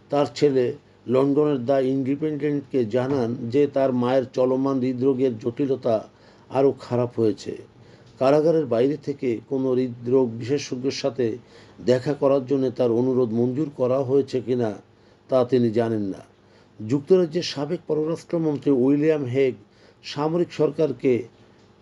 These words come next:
বলেন যে অং সান সুচিকে মুক্তি দেওয়ার এখনই উপযুক্ত সময়, বিলম্ব না করে তাকে যথাযথ চিকিৎসা সেবা দেওয়াও একটি নৈতিক ও মানবিক বাধ্য-,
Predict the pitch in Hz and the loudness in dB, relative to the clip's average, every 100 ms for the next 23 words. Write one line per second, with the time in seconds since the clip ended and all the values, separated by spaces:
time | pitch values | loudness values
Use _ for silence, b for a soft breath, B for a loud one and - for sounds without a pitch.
0 | - 107 135 156 135 135 135 120 143 123 | -12 2 4 6 2 0 -6 0 2 2
1 | 139 - 175 139 165 - 151 151 127 135 | -2 -2 -4 -4 -10 -10 -2 0 2 0
2 | 139 143 135 135 127 123 - 139 135 123 | -2 0 4 4 4 0 -4 -4 -2 -2
3 | 123 117 117 - 113 110 98 85 - _ | -2 -4 -6 -8 -10 -8 -8 -10 -14 _
4 | _ B B - 110 143 170 170 160 139 | _ B B -2 4 6 4 2 0 0
5 | 135 123 135 135 117 117 117 113 131 131 | -2 -4 -4 -4 -6 -4 -4 -4 -2 -2
6 | 123 - 117 123 - 123 - 120 120 104 | -4 -4 -2 -4 -4 -6 -2 0 0 2
7 | 107 113 113 107 - - 101 92 - b | 2 4 2 0 -6 -6 -6 -6 -14 b
8 | b b 117 127 151 147 135 113 120 107 | b b -4 0 0 0 -2 0 0 2
9 | 107 120 131 123 110 - 110 113 117 117 | 0 0 0 -2 -4 -10 -12 -4 0 0
10 | 110 131 117 | 2 0 0